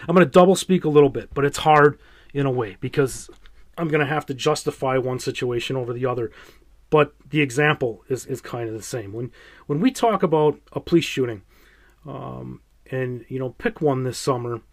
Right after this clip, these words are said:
there was, I believe, the incident, let's take the one that I think was in, in Baltimore, uh, or was somewhere maybe in Pennsylvania. I, I don't quite remember,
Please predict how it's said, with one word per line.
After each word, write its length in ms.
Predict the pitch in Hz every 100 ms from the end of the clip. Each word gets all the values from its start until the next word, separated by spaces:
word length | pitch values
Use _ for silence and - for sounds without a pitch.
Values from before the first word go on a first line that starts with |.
| _ _ _ _ _
there 100 | 151
was, 400 | 143 143 - - -
I 120 | 131
believe, 360 | 127 147 175
the 140 | 147 156
incident, 360 | 147 160 156
let's 240 | 170 185 -
take 200 | - 190
the 60 | 175
one 240 | 156 156 151
that 80 |
I 60 | 139
think 220 | - 233
was 160 | 185 139
in, 220 | 135 120 _ - _
in 140 | - 139
Baltimore, 760 | 143 131 131 127 117 113 101 -
uh, 420 | 139 131 131 131 120 _ _
or 120 | - 120 131
was 200 | 131 117
somewhere 480 | 160 151 143 135 117
maybe 300 | 131 139 143
in 80 |
Pennsylvania. 600 | 117 127 117 113 104 101 104
I, 280 | 131 135
I 60 | 147
don't 320 | 139 240 240
quite 260 | - 175 147
remember, 420 | 139 131 123 123